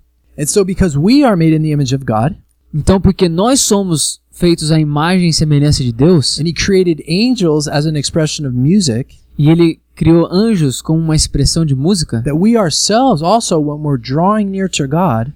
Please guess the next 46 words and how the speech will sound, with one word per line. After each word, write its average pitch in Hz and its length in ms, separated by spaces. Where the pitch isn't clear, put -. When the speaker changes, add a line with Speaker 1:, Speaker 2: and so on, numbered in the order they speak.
Speaker 2:
então 156 240
nós 190 320
também, 185 320
quando 175 220
estamos 185 420
nos 160 160
aproximando 165 760
de 131 100
Deus, 143 560
Speaker 1:
that 156 240
to 190 100
the 170 120
Lord 180 520
it's 139 200
also 180 340
as 151 160
if 170 160
we 175 260
are 156 220
praising 190 460
him 151 180
with 156 140
our 147 140
lives. 160 500
Speaker 2:
então 170 280
pro 175 140
Senhor 175 500
é 180 80
como 180 220
se - 140
nós 175 240
estivéssemos 175 600
adorando 175 640
com - 140
as 160 100
nossas 160 320
vidas. 156 480
Speaker 1:
Philippians 214 440
chapter 196 360
one, 196 160
verse 180 300
eleven. 151 440
Speaker 2:
Filipenses 185 760
um 196 120
onze 185 380
diz: 156 440